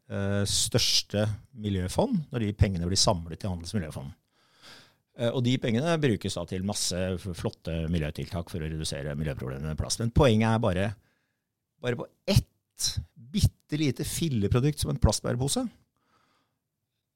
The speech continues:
så kan man altså ta inn hundrevis av millioner kroner i året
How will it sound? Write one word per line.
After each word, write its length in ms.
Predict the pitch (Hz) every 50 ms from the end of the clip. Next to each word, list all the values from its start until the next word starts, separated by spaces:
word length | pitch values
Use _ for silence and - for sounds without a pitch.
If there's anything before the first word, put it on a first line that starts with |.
| _ _ _ -
så 160 | - - 139
kan 140 | - 139 135
man 80 | 143 143
altså 140 | 123 127 143 -
ta 260 | - - - 139 127 104 101 110
inn 160 | 131 143 139 127 123 131 -
hundrevis 1120 | - 170 151 135 110 98 95 92 85 98 98 101 107 101 101 107 110 123 143 - - - -
av 80 | 147 139
millioner 680 | 135 135 135 143 143 120 107 104 101 98 104 113 131 143 -
kroner 340 | - 135 113 98 104 117 131
i 40 | 131
året 400 | - 101 98 104 135 175 175